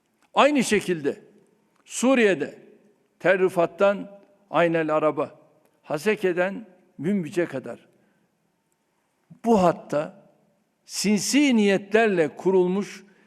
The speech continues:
terör yuvalarının tamamını darmadağın etmeden durmayacağız.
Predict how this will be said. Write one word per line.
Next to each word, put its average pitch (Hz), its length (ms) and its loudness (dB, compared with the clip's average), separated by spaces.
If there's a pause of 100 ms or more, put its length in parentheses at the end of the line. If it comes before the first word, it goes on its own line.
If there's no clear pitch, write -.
(140)
terör 214 380 4
yuvalarının 190 800 2
tamamını 196 760 0
darmadağın 196 680 4
etmeden 220 920 2 (440)
durmayacağız. 160 880 -2